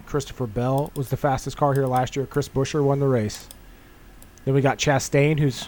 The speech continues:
who's twenty-five above Truex, and then Logano. I'm gonna assume this, you're gonna say Logano.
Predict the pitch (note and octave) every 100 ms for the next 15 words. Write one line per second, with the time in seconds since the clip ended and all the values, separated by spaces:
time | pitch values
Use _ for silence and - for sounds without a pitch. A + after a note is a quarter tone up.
0 | - C3+ B2 - C#3+ D3+ C#3 D3 C3+ A#2+
1 | A2 A2+ A2 - - - - - - B2+
2 | G#2 G2+ - - - B2+ A#2+ A#2+ A#2 B2+
3 | B2+ A#2 G#2 - - - B2+ C3 C3 -
4 | F3+ F3+ D3+ - C#3+ C3+ C3+ C#3 B2+ B2
5 | A#2+ G#2 G2